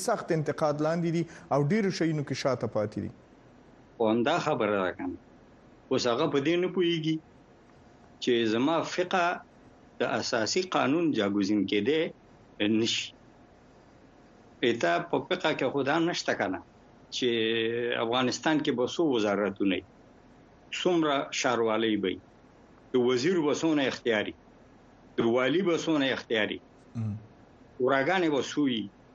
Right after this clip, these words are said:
Speaker 2: د ولسوالۍ د شورا به څه اختیاري، د ولایت د شورا به څه اختیاري،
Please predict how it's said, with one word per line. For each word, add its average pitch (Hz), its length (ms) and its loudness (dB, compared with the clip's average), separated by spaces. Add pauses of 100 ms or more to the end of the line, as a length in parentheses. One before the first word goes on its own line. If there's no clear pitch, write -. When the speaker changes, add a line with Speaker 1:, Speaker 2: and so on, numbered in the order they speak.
(160)
Speaker 2:
د - 120 -12
ولسوالۍ 139 600 2
د 165 160 0
شورا 151 340 2
به 143 120 0
څه 151 180 0
اختیاري، 110 400 -2 (720)
د 123 160 4
ولایت 160 400 0
د 170 140 2
شورا 156 320 2
به 143 140 0
څه 156 60 -2 (120)
اختیاري، 107 420 -2